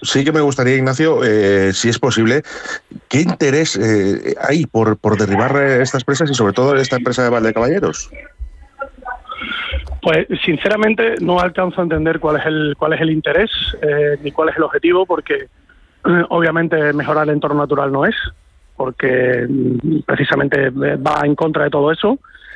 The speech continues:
Speaker 2: Mejorarle la vida a los vecinos, por supuesto, tampoco es, porque supone poner en riesgo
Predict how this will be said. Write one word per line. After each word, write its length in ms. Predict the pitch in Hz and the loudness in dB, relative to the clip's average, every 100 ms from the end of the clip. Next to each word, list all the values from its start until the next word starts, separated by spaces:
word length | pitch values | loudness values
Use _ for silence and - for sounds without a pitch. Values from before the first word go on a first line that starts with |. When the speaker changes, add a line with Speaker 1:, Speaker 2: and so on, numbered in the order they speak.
| - - - | -18 -12 -2
Speaker 2:
Mejorarle 480 | 160 160 165 165 | 0 0 0 0
la 100 | 160 | 0
vida 160 | 151 156 | 2 0
a 40 | |
los 80 | 151 | -2
vecinos, 340 | 131 - 175 151 | -4 -2 -2 0
por 140 | 160 | -4
supuesto, 300 | 139 147 151 | -2 -2 -2
tampoco 400 | 139 135 139 143 | -4 -2 0 0
es, 100 | 208 - - | 0 -4 -8
porque 400 | 147 131 139 131 | -6 -4 -2 -2
supone 340 | 131 135 147 147 | -2 -2 0 0
poner 180 | 151 139 | 0 0
en 100 | 135 | 0
riesgo 380 | 147 151 143 | 0 0 -2